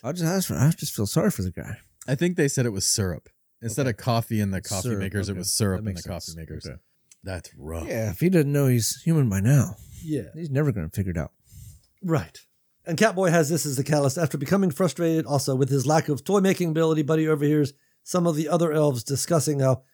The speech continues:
Speaker 3: clueless he is, stating that if he hasn't figured out he's a human yet, he never will. So yeah, that's what I have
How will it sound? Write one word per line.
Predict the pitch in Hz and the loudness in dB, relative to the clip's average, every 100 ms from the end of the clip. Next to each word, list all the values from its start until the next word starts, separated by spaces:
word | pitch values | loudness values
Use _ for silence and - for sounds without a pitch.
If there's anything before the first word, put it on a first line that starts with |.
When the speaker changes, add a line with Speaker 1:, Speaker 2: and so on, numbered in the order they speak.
| _ | _
Speaker 3:
clueless | 269 302 262 180 | 2 4 4 4
he | 208 | 4
is, | 196 175 - _ _ _ | 4 2 -4 _ _ _
stating | _ - 185 170 | _ -2 0 2
that | 151 | 2
if | 131 | 2
he | 156 | 2
hasn't | 165 147 | 2 0
figured | 143 151 151 | -4 -2 0
out | 143 143 - _ _ _ _ - | 2 0 -4 _ _ _ _ -4
he's | 143 135 | 0 2
a | |
human | 123 139 135 127 123 - | 4 4 2 2 0 -2
yet, | 127 123 - | -2 -2 0
he | 120 | 0
never | 113 104 107 | 0 0 0
will. | 104 101 | -2 -4
So | 101 135 | 0 2
yeah, | 127 123 | 4 4
that's | 143 - | 2 2
what | 135 | 0
I | 123 | 2
have | 117 117 | 2 0